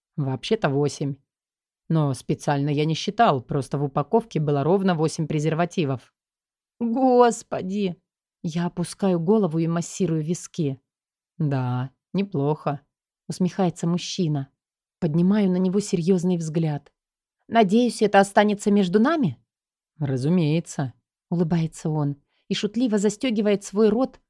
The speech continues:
на воображаемую молнию. «Ладно, я пойду», бросаю я, вставая со стула.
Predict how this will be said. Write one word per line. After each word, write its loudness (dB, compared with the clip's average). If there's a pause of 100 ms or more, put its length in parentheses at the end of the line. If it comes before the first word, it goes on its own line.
(160)
на 2
воображаемую 0
молнию. 0 (640)
«Ладно, 2
я 2
пойду», 0 (480)
бросаю 2
я, 0
вставая -2
со -4
стула. -4